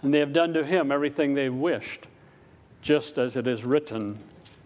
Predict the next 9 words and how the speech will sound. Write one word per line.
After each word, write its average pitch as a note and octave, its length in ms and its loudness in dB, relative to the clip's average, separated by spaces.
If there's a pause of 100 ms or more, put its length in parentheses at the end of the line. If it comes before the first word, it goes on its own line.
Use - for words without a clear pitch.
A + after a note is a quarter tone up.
(840)
about A2+ 400 0
him." A2 460 -6 (4000)
As C3+ 100 -2
we D#3 140 2
discussed D3+ 480 0
last D3+ 380 0
week, C3+ 260 -2
the C#3+ 80 -4
transfiguration, D3+ 1200 0